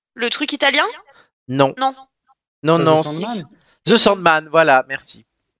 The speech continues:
Speaker 1: Ah ?
Speaker 2: C'est
Speaker 1: C'est pas, c'est pas un démon.
Speaker 2: Non, ah, si, c'est un démon.
Speaker 1: Ben non, c'est
Speaker 3: Démon.
Speaker 1: pas un démon. C'est
Speaker 2: C'est
Speaker 1: l'ange
Speaker 2: quoi ?
Speaker 1: de la
Speaker 3: C'est
Speaker 1: mort.
Speaker 3: quoi, le démon ?
Speaker 2: Ah,
Speaker 1: C'est l'ange,
Speaker 2: l'ange.
Speaker 1: c'est l'ange du moins des rêves. C'est, c'est le dieu des rêves dont les frères et sœurs sont, euh,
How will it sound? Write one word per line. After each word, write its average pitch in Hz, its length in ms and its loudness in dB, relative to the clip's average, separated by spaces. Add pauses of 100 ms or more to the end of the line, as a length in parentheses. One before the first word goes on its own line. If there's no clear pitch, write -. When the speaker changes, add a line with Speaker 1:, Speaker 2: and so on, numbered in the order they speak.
(200)
Speaker 1:
Ah ? - 80 0 (460)
Speaker 2:
C'est - 80 -20
Speaker 1:
C'est 208 60 -14
pas, 208 60 -6
c'est 254 120 -16
pas 208 120 -6
un 208 40 -10
démon. 233 140 -4 (720)
Speaker 2:
Non, 175 240 0
ah, 160 160 0 (140)
si, - 460 -14
c'est - 140 -8
un 92 80 -20
démon. 135 420 -10 (640)
Speaker 1:
Ben 196 160 -6
non, 247 120 -10
c'est 330 180 -6
Speaker 3:
Démon. 254 60 -12
Speaker 1:
pas 277 60 -4
un 277 140 -6
démon. 302 380 -12
C'est - 200 -8
Speaker 2:
C'est 285 80 0
Speaker 1:
l'ange 311 140 2
Speaker 2:
quoi ? 285 100 2
Speaker 1:
de 339 80 2
la 349 80 0
Speaker 3:
C'est 269 60 -2
Speaker 1:
mort. 240 200 0
Speaker 3:
quoi, 175 200 4
le 151 100 -2 (100)
démon ? 151 260 -4
Speaker 2:
Ah, 180 140 4
Speaker 1:
C'est - 60 0
l'ange, - 220 0
Speaker 2:
l'ange. - 120 -8
Speaker 1:
c'est 330 160 -2
l'ange 302 320 -2
du 311 100 -12
moins 302 160 0
des 262 140 0
rêves. 269 300 0 (120)
C'est, 240 260 -6
c'est 254 160 -8
le 226 220 -10
dieu 240 280 -6
des 269 160 -8
rêves 269 560 -2
dont 254 140 -8
les 262 120 -6
frères 262 240 -4
et 247 80 -4
sœurs 294 360 -4
sont, 254 300 -10
euh, 214 200 -2